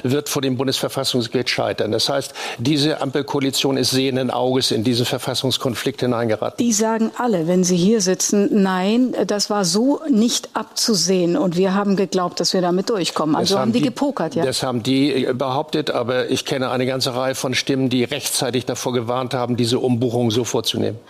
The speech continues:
Speaker 2: Also, Herr Habeck soll sich nicht wundern und er soll sich nicht beklagen?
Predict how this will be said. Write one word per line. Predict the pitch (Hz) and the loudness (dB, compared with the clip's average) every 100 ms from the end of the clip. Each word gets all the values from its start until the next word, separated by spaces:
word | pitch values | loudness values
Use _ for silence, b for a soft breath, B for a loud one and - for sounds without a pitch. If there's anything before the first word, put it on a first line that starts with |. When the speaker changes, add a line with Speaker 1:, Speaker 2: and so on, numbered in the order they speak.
| B | B
Speaker 2:
Also, | - 202 196 226 - | -2 0 0 -2 -4
Herr | 202 190 | -2 0
Habeck | 190 208 | 0 -2
soll | - 190 | 0 0
sich | 175 170 | 2 2
nicht | 165 | 2
wundern | 160 160 180 302 - - _ | 4 4 4 2 -2 -20 _
und | 202 185 | -2 0
er | |
soll | 175 196 | 0 0
sich | 214 | 0
nicht | 220 | 0
beklagen? | 220 - 190 240 | -2 -2 0 2